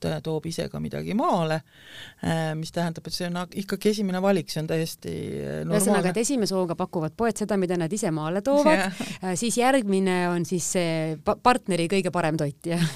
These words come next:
Speaker 1: <laughs> Et võib-olla, aga üldiselt, et, et, äh, et kui te ei, ähm, ei taha, et teile soovitatakse, siis minge ikkagi lemmikloomapoodi, sest et seal üldiselt on ikkagi,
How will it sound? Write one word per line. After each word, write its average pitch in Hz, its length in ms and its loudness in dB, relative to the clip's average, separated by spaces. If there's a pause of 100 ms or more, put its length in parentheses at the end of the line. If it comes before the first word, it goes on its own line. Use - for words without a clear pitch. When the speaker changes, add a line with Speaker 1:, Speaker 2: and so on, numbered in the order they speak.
(420)
Speaker 1:
<laughs> 214 540 -6
Et 208 80 2
võib-olla, 208 600 4
aga 190 180 6
üldiselt, 220 480 2
et, 185 260 0 (520)
et, 180 500 -2
äh, 175 480 0 (880)
et - 240 -2
kui 180 140 0
te 170 120 2 (220)
ei, 175 400 0
ähm, 156 460 -2 (160)
ei 165 200 2
taha, 196 460 2 (120)
et 139 140 -4
teile 69 240 -4
soovitatakse, - 880 -6
siis - 260 -6 (160)
minge 151 360 -2
ikkagi 147 560 -4
lemmikloomapoodi, 160 880 -4
sest 147 240 -10
et - 140 -10
seal 156 180 -4
üldiselt 156 480 -6
on 156 220 2
ikkagi, 143 400 -6